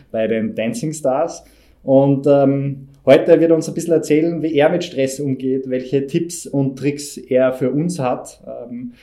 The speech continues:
wie man auf einer riesigen Bühne fokussiert bleibt. Und es freut mich wirklich, dass du heute bei uns bist.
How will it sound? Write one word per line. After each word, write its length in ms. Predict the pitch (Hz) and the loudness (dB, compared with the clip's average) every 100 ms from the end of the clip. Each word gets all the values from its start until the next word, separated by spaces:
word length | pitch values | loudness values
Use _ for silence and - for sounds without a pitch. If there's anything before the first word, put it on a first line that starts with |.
| _ | _
wie 120 | 131 | 4
man 180 | 151 143 | 4 4
auf 160 | 127 135 | 2 2
einer 260 | 131 131 | 0 0
riesigen 420 | 143 180 175 165 | 0 -2 -4 -6
Bühne 400 | 151 175 185 175 - | -4 -2 0 -2 -2
fokussiert 680 | 151 143 147 160 165 165 | -4 -4 -6 -4 -4 -4
bleibt. 380 | - 113 151 - | -2 2 2 0
Und 440 | 143 135 131 - - | -4 -4 -4 -8 -10
es 100 | 127 | -10
freut 300 | - 127 131 | -4 -2 -2
mich 400 | 151 135 - 110 | -4 -6 -10 -2
wirklich, 340 | 131 202 151 - | 4 4 4 -2
dass 140 | 127 | -4
du 80 | 127 | 2
heute 260 | 123 123 | 2 2
bei 120 | - 123 | -2 2
uns 260 | 190 196 | 2 0
bist. 340 | 123 151 - | -4 -8 -10